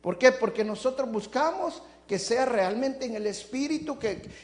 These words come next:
que el Se-, el Espíritu Santo nos llene. Amén. Entonces, es como, por ejemplo, le doy un ejemplo, la Santa Cena. Bueno, en la iglesia tradicional se acostumbra que cada culto, cada misa,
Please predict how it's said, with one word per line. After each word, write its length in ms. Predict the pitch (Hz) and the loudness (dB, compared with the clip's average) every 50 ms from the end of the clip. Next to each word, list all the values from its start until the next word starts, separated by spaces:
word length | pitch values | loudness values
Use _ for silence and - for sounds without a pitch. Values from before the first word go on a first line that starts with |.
| - - | -4 2
que 80 | 190 | 2
el 80 | 196 190 | 2 2
Se-, 300 | - 208 185 180 175 - | 2 0 -2 -2 -2 -2
el 80 | 190 | -2
Espíritu 380 | 165 - - 247 240 226 214 214 | -4 -2 -2 -4 -4 -2 -4 -4
Santo 400 | - - 226 233 233 - 220 196 | 0 2 2 2 2 2 0 2
nos 160 | 175 170 180 | 2 0 -2
llene. 580 | 165 175 233 247 247 226 196 147 127 - - - - | -2 4 8 10 10 10 8 4 -2 -6 -8 -10 -6
Amén. 640 | 127 135 165 190 208 214 208 190 170 - - - - - - - - - - - - - | -2 4 8 8 10 10 8 6 0 -6 -12 -16 -18 -20 -20 -20 -20 -20 -20 -20 -20 -20
Entonces, 500 | - - 170 175 - 214 214 190 208 - - - | -6 -4 -4 2 4 6 6 6 4 0 -4 -4
es 100 | 190 - | -4 0
como, 460 | - 226 214 214 208 202 180 - - | 0 0 2 4 2 2 2 0 -2
por 120 | 190 190 | -2 -2
ejemplo, 380 | 185 185 220 226 220 - 190 185 | -2 -2 -4 -4 -4 -4 -2 -2
le 60 | 190 | 0
doy 160 | 202 202 208 | 0 0 0
un 120 | 196 202 196 | -2 -2 -4
ejemplo, 480 | 190 180 220 240 220 175 - 151 156 | -4 -4 -4 -4 -4 -4 -2 -2 0
la 200 | 151 139 147 143 | 0 0 -2 -4
Santa 360 | - - 202 202 196 190 180 | -2 -2 0 0 0 -2 -4
Cena. 360 | 180 - 277 277 269 - 151 131 - - - - - - - - - - - - _ _ _ _ _ | -2 2 2 2 2 2 -2 -6 -10 -14 -18 -20 -20 -20 -20 -20 -20 -20 -20 -20 _ _ _ _ _
Bueno, 240 | - 170 208 196 160 | -8 -6 -4 -2 -4
en 300 | 143 127 123 123 147 139 | -4 -6 -8 -8 -8 -6
la 60 | 143 | -6
iglesia 400 | 135 143 151 175 170 - 220 202 | -4 -2 -2 -2 -2 0 -2 -2
tradicional 680 | - 220 214 208 208 208 185 - 190 185 208 240 262 247 | 0 0 -2 -2 -2 -4 -4 -6 -4 -4 -2 -4 -4 -4
se 80 | 247 | -6
acostumbra 500 | 226 - 180 175 - 226 226 233 - 220 | -6 -6 -8 -4 -2 -4 -2 -2 -4 -4
que 160 | - 180 - - | -4 -6 -8 -8
cada 800 | - 175 208 202 233 254 254 240 240 233 220 196 - - - - | -10 -8 -8 -6 -6 -6 -4 -4 -4 -4 -4 -6 -8 -12 -10 -8
culto, 460 | 180 196 254 269 254 262 196 170 185 | -6 -4 -4 -4 -2 -2 -4 -2 -2
cada 260 | 190 202 226 226 208 | -4 -4 -4 -4 -4
misa, 500 | 190 202 240 262 254 - - 262 262 - | -4 -2 -2 -2 -2 -2 -2 -2 -4 -4